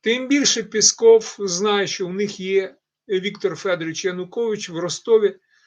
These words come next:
Кожен ранок ходить на базар, купляє кавуни ростовські, помідори, огірочки.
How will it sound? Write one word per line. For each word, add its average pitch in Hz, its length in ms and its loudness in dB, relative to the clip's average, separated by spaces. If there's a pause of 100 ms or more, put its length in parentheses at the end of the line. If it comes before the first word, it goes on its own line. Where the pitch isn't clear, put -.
(220)
Кожен 196 320 2
ранок 196 340 0
ходить 185 340 4
на 185 100 -4
базар, 214 480 0
купляє 185 460 -4
кавуни 202 680 -4
ростовські, 190 680 -2
помідори, 180 840 2
огірочки. 180 720 2